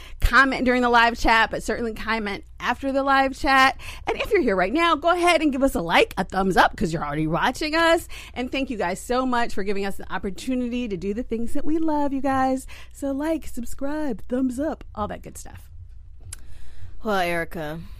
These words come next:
Speaker 2: I feel like our segment is about to come on, because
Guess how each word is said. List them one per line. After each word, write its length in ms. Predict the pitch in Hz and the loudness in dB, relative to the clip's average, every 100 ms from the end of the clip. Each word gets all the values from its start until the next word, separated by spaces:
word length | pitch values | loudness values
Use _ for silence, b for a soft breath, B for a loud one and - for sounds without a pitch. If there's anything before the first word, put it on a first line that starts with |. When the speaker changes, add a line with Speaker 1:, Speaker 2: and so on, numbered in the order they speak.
| B B B - - - - | B B B -16 -18 -16 -14
Speaker 2:
I 120 | 196 | -12
feel 240 | 196 339 381 | -8 -4 -4
like 380 | 254 185 160 - | -4 -6 -10 -10
our 140 | - 175 | -8 -8
segment 340 | - 185 165 | -4 -4 -2
is 20 | |
about 180 | 156 151 | -4 -6
to 80 | 165 | -6
come 220 | - 165 | -8 -6
on, 340 | 160 - - - | -6 -8 -12 -12
because 640 | 175 208 175 180 170 - | -8 -4 -2 -2 -4 -14